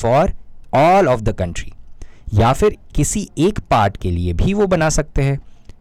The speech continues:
related to subject जो यूनियन लिस्ट में मेंशन्ड है। यूनियन लिस्ट के अंदर कुछ सब्जेक्ट जैसे कि डिफेंस, फॉरेन अफेयर्स, करेंसी, कम्युनिकेशन इत्यादि। वहीं दूसरी तरफ स्टेट के पास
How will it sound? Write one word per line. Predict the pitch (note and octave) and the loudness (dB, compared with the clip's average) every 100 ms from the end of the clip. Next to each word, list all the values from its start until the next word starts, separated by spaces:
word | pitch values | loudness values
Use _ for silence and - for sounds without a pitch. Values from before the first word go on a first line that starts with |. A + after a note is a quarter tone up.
| - | -4
related | G#2+ B2 D3+ F#3 E3 | 2 4 4 2 0
to | C#3 - | -4 0
subject | G2+ F#2+ C3 A2 - - - A2 | -2 0 0 0 -2 -16 -12 -2
जो | B2 A3 | 2 2
यूनियन | B2 G2+ A2 E3 F3 | 2 2 2 2 0
लिस्ट | G#2+ F#2+ - | 0 0 0
में | G2+ B2 | 0 -2
मेंशन्ड | F2+ F2+ - F2+ - | -2 -4 -4 -2 -4
है। | - - - - - - - - | -6 -16 -18 -20 -20 -20 -14 -2
यूनियन | G2+ A#2 A3 A3 | 0 2 2 2
लिस्ट | D#3+ D3 | 0 0
के | - F#3+ | -2 -2
अंदर | E3 G#2+ - - - - | 0 0 -2 -8 -16 -6
कुछ | A#3 A3 | -4 -2
सब्जेक्ट | - D#3+ D3+ D#3 G2+ - - | 0 -2 0 -2 -2 -6 -8
जैसे | G#2 A2+ - D#3+ | -2 0 0 -2
कि | G2 E2 - - | -4 -8 -6 -4
डिफेंस, | G#2+ - G2+ G#2 - - - - | -2 0 -2 -2 -8 -12 -16 -14
फॉरेन | - G2+ A2+ C3 | -4 0 2 2
अफेयर्स, | G#2 - F#2+ F#2+ F#2 - - - - | 0 -2 0 0 -2 -6 -10 -8 -2
करेंसी, | G2+ G#2+ A2 - G2+ F#2+ - - - | 2 2 0 -2 -2 -2 -4 -12 -6
कम्युनिकेशन | A2+ C3 F3+ D3+ B2 - F2 - - D3 | -2 0 0 0 -2 -2 -6 -8 -4 -2
इत्यादि। | - F#3 C3 F#2 - - - - - | 0 2 2 -2 -8 -20 -20 -16 -2
वहीं | F#2 E2+ A#2 | 0 2 0
दूसरी | G#2 G#2 D3 | 0 0 0
तरफ | - F2 E2+ - - - | 0 -2 -2 -6 -20 -8
स्टेट | - - F3 B3 A3+ | -6 -2 0 0 0
के | F3 | 0
पास | D3+ G2+ A#2+ F#3 | 0 2 2 2